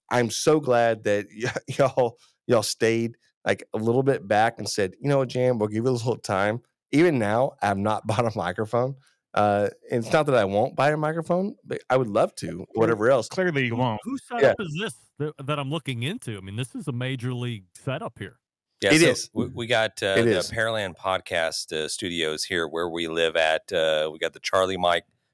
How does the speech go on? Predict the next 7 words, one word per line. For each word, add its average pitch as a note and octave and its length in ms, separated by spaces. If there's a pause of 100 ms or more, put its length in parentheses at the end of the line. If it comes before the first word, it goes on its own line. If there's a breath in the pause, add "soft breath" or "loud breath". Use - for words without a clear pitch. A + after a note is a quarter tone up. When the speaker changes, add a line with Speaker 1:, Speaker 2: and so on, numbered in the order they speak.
(120)
Speaker 4:
production E2+ 500
setup D#2+ 340
that D2+ 140
they're D#2+ 140
doing D#2 400
here. D#2 220
So D#2 340